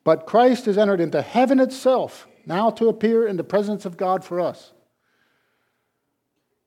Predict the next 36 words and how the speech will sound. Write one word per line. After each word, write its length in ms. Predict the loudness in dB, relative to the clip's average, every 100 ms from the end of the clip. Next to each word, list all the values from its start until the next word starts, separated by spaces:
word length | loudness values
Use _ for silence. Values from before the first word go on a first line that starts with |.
| -20 -20 -14
Nor 220 | 2 6 8
yet 220 | 8 6
that 100 | 2
he 120 | 2
should 180 | 2 2
offer 280 | 2 2 0
himself 400 | 2 2 2 2
often 480 | 2 2 2 -2 -2
as 160 | -2
the 80 | -2
high 160 | 2 2
priest 400 | 2 -2 -2 -4
entered 300 | -2 0 0
into 180 | 0 -2
the 80 |
holy 240 | 0 0 0
place 320 | 0 -2 -2
every 220 | -2 0
year 200 | 2 2
with 140 | 0 -4
the 40 |
blood 220 | -2 -2
of 80 | 0
others. 440 | -2 -2 -8 -16 -20 _ _ _ _ _ _ _ _ _ _ _ -8
For 140 | 0
then 220 | 2 4
he 120 | 4 2
must 240 | 2 0
have 160 | -4 -2
suffered 540 | -4 -2 -4 -4 -14 _ _ _ -8
since 220 | -8 -6
the 100 | -4
foundation 540 | -2 0 0 -2 -2 -8
of 80 |
the 80 | -6
world." 380 | -4 -4 -6